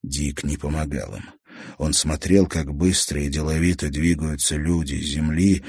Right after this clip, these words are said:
и ему с каждой минутой становилось всё более стыдно, что он вёл себя как дикарь,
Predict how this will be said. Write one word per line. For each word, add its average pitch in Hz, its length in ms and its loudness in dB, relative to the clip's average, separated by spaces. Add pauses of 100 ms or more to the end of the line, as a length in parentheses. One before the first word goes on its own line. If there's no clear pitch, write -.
(280)
и 85 100 0
ему 87 240 6
с - 80 0
каждой 87 380 4
минутой 85 400 4
становилось 82 580 2
всё - 220 0
более 92 320 4
стыдно, 90 480 2
что - 220 -6
он 65 100 0
вёл 76 180 -2
себя 64 260 -4
как 76 220 -6
дикарь, 71 480 -6